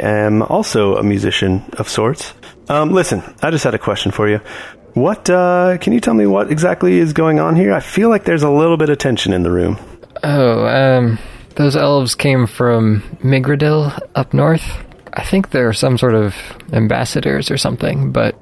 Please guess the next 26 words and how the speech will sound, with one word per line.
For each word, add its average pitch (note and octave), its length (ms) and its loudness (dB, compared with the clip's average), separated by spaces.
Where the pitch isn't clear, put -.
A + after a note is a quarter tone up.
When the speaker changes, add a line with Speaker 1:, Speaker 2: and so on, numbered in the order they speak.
Speaker 2:
the C3+ 80 0
dwarves C3 460 2
and A2 320 2
they G#2+ 260 2
don't A2 280 0
really G#2+ 240 2
get G2+ 200 -2
along G#2+ 420 -4
too - 200 -6
well. - 320 -8
Speaker 1:
Huh, - 340 -4
why C3+ 200 0
is B2+ 100 0
that? C#3 380 -2
Speaker 2:
It's C#3+ 240 -4
just - 220 -2
some C3+ 220 2
old C3 420 4
animosity A#2 720 0
between A2+ 400 0
the G#2+ 80 2
two. G#2+ 440 2
Glenhammer C3 540 2
and A#2 80 4
Migradil G#2+ 540 2
just - 240 -4